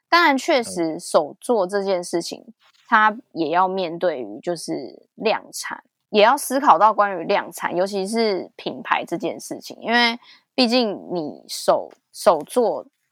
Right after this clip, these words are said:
Speaker 1: 每个人的时间也是有限，然后你手的产量真的是很有限，但你价格
Speaker 2: 嗯。
Speaker 1: 你又没办法拉得很高。
Speaker 2: 嗯。
Speaker 1: 所以应该也会去想说，怎么样在这之间取得一个平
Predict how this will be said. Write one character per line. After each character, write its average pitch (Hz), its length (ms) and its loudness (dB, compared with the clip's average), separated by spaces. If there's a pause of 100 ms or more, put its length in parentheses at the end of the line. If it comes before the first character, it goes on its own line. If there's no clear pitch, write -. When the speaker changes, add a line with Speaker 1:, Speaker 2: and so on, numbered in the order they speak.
(160)
Speaker 1:
每 165 200 -4
个 170 160 0
人 156 160 -6
的 165 100 -6
时 170 220 -4
间 180 200 0
也 - 40 -12
是 156 160 -8
有 - 220 -4
限， - 340 -4
然 156 100 -8
后 180 140 -2
你 170 160 -6
手 101 300 -4
的 - 240 -10 (160)
产 - 280 -8
量 175 240 -2
真 185 220 -2
的 175 100 -4
是 165 240 -6 (380)
很 160 260 -2
有 180 220 -2
限， - 320 -4 (340)
但 254 200 6
你 175 120 -6
价 202 240 6
格 147 300 -6
Speaker 2:
嗯。 - 60 -14 (540)
Speaker 1:
你 180 60 2
又 190 100 6
没 208 200 2
办 202 160 4
法 160 260 -4
拉 170 240 6
得 170 100 -4
很 - 240 -8 (140)
高。 - 380 -2 (680)
Speaker 2:
嗯。 180 280 -12
Speaker 1:
所 208 280 2
以 214 480 -2 (140)
应 277 240 0
该 269 320 6
也 190 360 -4
会 233 300 2
去 226 300 -4
想 170 380 -2
说， 190 520 2
怎 180 220 -6
么 165 120 -6
样 208 220 2
在 202 160 4
这 196 140 0
之 185 280 -6
间 180 280 -4
取 - 280 -4
得 135 140 -8
一 156 60 -12
个 160 140 -4
平 - 280 -18